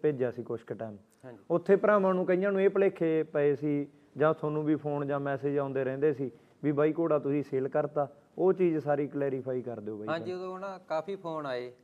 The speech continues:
Speaker 2: ਵੀ ਘੋੜਾ ਸੇਲ ਹੋ ਗਿਆ। ਸੇਲ ਨਾ ਆਪਾਂ ਕੀਤਾ ਜੀ।
Speaker 1: ਹਾਂਜੀ ਬਾਈ।
Speaker 2: ਤੇ ਨਾ ਹੀ ਕਰਨਾ।
Speaker 1: ਠੀਕ ਹੈ ਜੀ।
Speaker 2: ਕਈ ਵਾਰ ਨਾ ਵੀਡੀਓ ਤੋਂ ਬਾਅਦ ਸੇਲ,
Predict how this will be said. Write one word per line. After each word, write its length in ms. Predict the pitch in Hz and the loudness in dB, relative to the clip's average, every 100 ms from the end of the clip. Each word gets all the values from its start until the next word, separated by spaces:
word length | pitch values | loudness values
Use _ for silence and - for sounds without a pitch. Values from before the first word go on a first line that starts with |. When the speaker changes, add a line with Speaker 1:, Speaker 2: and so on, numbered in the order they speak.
| _ - | _ -14
Speaker 2:
ਵੀ 140 | 131 135 | -14 -8
ਘੋੜਾ 200 | 135 123 | -4 -4
ਸੇਲ 260 | - 135 143 | -4 -8 -6
ਹੋ 100 | 151 | -6
ਗਿਆ। 120 | 170 | -8
ਸੇਲ 440 | - 147 147 156 160 165 165 - | -8 -6 -4 -4 -4 -6 -8 -12
ਨਾ 300 | 123 120 127 | -14 -6 -6
ਆਪਾਂ 220 | 151 170 185 | -6 -10 -10
ਕੀਤਾ 360 | 156 147 135 | -12 -8 -8
ਜੀ। 160 | 131 131 - | -8 -12 -10
Speaker 1:
ਹਾਂਜੀ 220 | 135 123 | -6 -4
ਬਾਈ। 140 | 113 113 | -4 -4
Speaker 2:
ਤੇ 220 | - 180 | -4 -4
ਨਾ 200 | 160 165 | -2 -4
ਹੀ 60 | 196 | -4
ਕਰਨਾ। 340 | 180 156 113 - _ _ | -6 -6 -10 -16 _ _
Speaker 1:
ਠੀਕ 220 | - 139 123 | -4 -4 -4
ਹੈ 80 | |
ਜੀ। 100 | 104 98 _ - | -8 -12 _ -12
Speaker 2:
ਕਈ 120 | 151 | -8
ਵਾਰ 180 | 165 170 | -6 -6
ਨਾ 80 | 202 | -8
ਵੀਡੀਓ 280 | 170 180 180 | -8 -6 -8
ਤੋਂ 100 | 165 | -6
ਬਾਅਦ 200 | 165 165 | -6 -6
ਸੇਲ, 340 | 160 151 | -8 -6